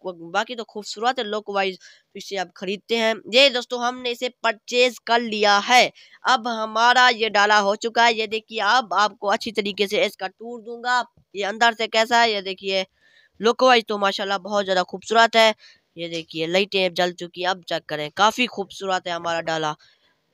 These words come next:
अब, अ, आपको ये देखिए, अंदर से दिखा देता हूँ। ज़ीरो की स्पीड अभी खड़ी हुई, क्योंकि मैंने स्पीड अभी नहीं लगाई,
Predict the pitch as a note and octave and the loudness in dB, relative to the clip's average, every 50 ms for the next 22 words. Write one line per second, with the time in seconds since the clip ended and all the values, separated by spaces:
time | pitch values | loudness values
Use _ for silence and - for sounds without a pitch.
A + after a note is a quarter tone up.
0 | _ _ _ _ _ _ _ _ - - G3+ G#3+ G#3 A3 A3 A3 A3 A3 A3 C#3+ | _ _ _ _ _ _ _ _ 0 2 2 4 4 4 6 6 6 6 6 6
1 | E3+ - F#3+ - - G3 F#3+ F#3+ F#3 F#3+ F#3 F#3+ F#3 G3 G3 G3+ G3+ F#3+ - G3+ | 6 4 2 -2 -8 -6 -6 -6 -6 -6 -6 -6 -6 -4 -2 -4 -4 -4 -4 -6
2 | F#3+ F#3 F#3 - - F#3 G3 G3+ A3+ A3 - A3+ A3 G#3+ G3 F3 F3+ G3 G3+ G#3 | -4 -4 -4 -2 0 0 0 0 0 -2 -2 -2 0 -2 -4 -6 -8 -8 -6 -6
3 | G3 G3+ G3 F#3+ G3 F#3 F#3+ F#3+ F#3 F3+ F3+ F3+ F3+ E3+ - F#3 F#3+ G3+ G3+ F#3+ | -8 -10 -10 -12 -10 -8 -8 -6 -4 -4 -6 -6 -6 -6 -6 -4 -2 -2 -2 -4
4 | F#3+ F3+ F#3 F#3+ F#3 F3+ F3+ - F3 F#3+ F#3 F3+ F3+ F3 F3 F3 F#3+ G3+ G#3+ G3+ | -4 -6 -6 -6 -6 -6 -8 -8 -8 -8 -8 -8 -8 -8 -8 -8 -6 -4 -4 -2
5 | G3 G3 F#3+ | -2 -2 -2